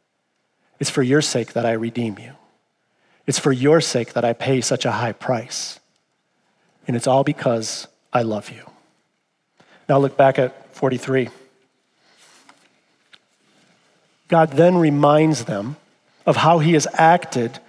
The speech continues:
for their sake in the past. Look at verses sixteen and seventeen of Isaiah forty-three. This is what the Lord says.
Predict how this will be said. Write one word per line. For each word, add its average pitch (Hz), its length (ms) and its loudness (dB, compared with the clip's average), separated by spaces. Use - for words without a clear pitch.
for 180 420 2
their 160 220 4
sake - 760 0
in 147 140 4
the 139 80 2
past. - 640 -6
Look 160 140 2
at 175 80 4
verses 165 640 0
sixteen 175 420 0
and 202 120 4
seventeen 135 560 2
of 131 80 0
Isaiah 139 340 4
forty-three. 139 720 -2
This 185 160 2
is 185 140 2
what 196 140 2
the 190 60 4
Lord 190 280 4
says. 151 640 2